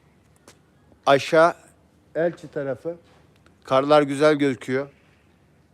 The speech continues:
Yeni yeni de karşı meşelendi. İyi meşelendi bence. Ama daha güzeli olacak. Yapacak bir şey yok. Bu sırada nüfusumuz beş bin yüz seksen iki kişi oldu.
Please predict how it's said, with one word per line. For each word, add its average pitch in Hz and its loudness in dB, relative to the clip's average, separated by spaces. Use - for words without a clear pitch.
Yeni 147 -6
yeni 156 -4
de 170 -4
karşı 135 -10
meşelendi. 147 -6
İyi 185 -8
meşelendi 120 -4
bence. 107 -6
Ama 147 0
daha 156 8
güzeli 147 0
olacak. 135 0
Yapacak 156 4
bir - -8
şey 180 8
yok. 175 6
Bu 165 -6
sırada 175 6
nüfusumuz 170 4
beş 185 8
bin 170 4
yüz 180 0
seksen 170 2
iki 165 2
kişi - 0
oldu. 156 4